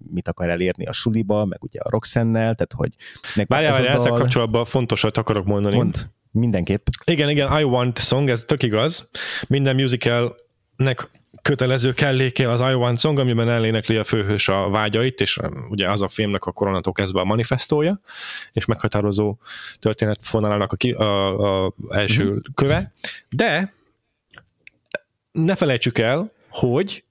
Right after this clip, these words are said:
Speaker 2: van egy ezt megelőző dal minden egyes musicalben. Az
Speaker 1: Mhm.
Speaker 2: pedig a helyzet meghatározó dal, a, a közösségnek, a világnak a lerajzolása.
Speaker 1: I-, jogos.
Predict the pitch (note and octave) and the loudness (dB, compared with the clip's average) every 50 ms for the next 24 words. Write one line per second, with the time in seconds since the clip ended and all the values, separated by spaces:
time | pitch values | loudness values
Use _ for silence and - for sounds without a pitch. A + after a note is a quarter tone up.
0 | _ _ - D3 B2+ B2+ E3 D#3+ D3+ D#3 F3+ F#3 - F3+ C#3 A#2 A#2 A#2 A2+ A2 | _ _ -8 -2 0 2 2 2 2 0 0 0 0 2 2 2 4 2 2 2
1 | A2 A#2+ A2+ A#2 B2 B2+ C#3+ F3+ F3 C3 A2+ A2 A2 A2 G2+ F#2+ F#2+ F#2 - - | 2 2 2 2 2 2 2 2 2 2 2 2 2 2 2 0 0 0 0 0
2 | G#2 G2+ F#2+ G2 - - F2+ F2+ F2 - - - G2+ - _ _ _ - - _ | 0 0 0 0 0 0 -2 -2 -2 -4 -6 -6 -8 -10 _ _ _ -20 -20 _
3 | _ - - - - - - - - A#2+ G#2+ G#2+ B2 - B2 C3 C3+ C3 D3 C#3+ | _ -20 -20 -18 -16 -16 -10 -4 0 2 2 4 4 2 2 2 2 2 2 2
4 | C#3+ C#3+ C#3+ C#3+ - _ _ - - C3 C#3 - - - F#3 E3+ F3+ E3+ B2+ B2 | 2 0 0 -2 -6 _ _ -16 -14 -12 -12 -8 -2 0 2 2 2 2 2 2
5 | B2+ - A#2+ A#2+ A2+ - - G#2 - G2 G2 G2 G#2 F#2+ G2+ G2+ G2 F2+ F2 F#2 | 0 0 0 -2 0 0 -2 0 0 0 0 0 0 0 0 0 0 0 0 0
6 | F2+ F#2+ G2+ G#2+ A2 A#2 C3 C#3 B2 G#2 - - E3 D#3+ - C3 A#2 - - - | 0 0 0 0 0 0 0 0 -2 -2 0 0 0 0 0 0 0 0 0 0
7 | - G#2 G2 G2+ G2+ G2 - A#2 C3+ F#3 E3+ B2 G#2+ G#2 G#2 G2 - G2+ G2 F#2+ | 0 0 0 0 0 0 0 0 2 2 2 0 0 0 -2 0 0 0 0 0
8 | F#2 F#2+ F#2 F#2 F#2 G2 F#2+ F#2+ F#2 F#2 - - G#2 G2+ G2 F#2+ - _ _ - | 0 0 0 0 0 0 0 0 0 0 0 0 -2 -2 -4 -4 -8 _ _ -8
9 | A#2 A2+ B2+ B2 F#2+ G2 F#2+ - - - - - | -4 -2 -2 0 0 -2 -2 -2 -4 -6 -8 -10